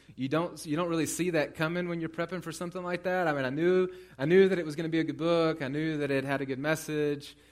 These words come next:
um, but I had no idea that it was gonna bring such attention to, uh, the fact that my, uh, my understanding and my action in this, uh, this whole thing of love is just so,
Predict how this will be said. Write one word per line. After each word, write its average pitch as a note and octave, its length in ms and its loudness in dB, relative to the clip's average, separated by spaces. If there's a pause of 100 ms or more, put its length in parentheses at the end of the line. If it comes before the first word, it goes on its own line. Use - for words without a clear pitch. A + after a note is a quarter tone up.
(260)
um, C#3 320 4
but D#3 120 4
I D#3+ 60 8
had E3 180 2
no E3+ 180 2
idea E3+ 340 4
that D3 120 0
it C#3+ 40 4
was C#3 120 -4
gonna C#3 160 -4
bring D3 200 -6
such D3 280 -6
attention C#3+ 520 -6
to, C3 480 -6 (560)
uh, C3 200 2
the B2 100 -4
fact D3 440 2
that B2+ 340 2
my, C#3+ 680 0 (240)
uh, A#2+ 260 -4
my B2+ 200 -2
understanding F3 1000 -6 (800)
and B2 600 -4
my A#2+ 320 -4
action E3 840 -4 (360)
in B2 360 -8
this, B2+ 440 -8 (580)
uh, A2+ 320 -8
this A2+ 380 -12
whole C#3 320 -6
thing C3+ 320 -10
of G#2+ 120 -10
love C3+ 600 -4
is G#2+ 160 -12
just A#2 300 -12
so, C3 560 -6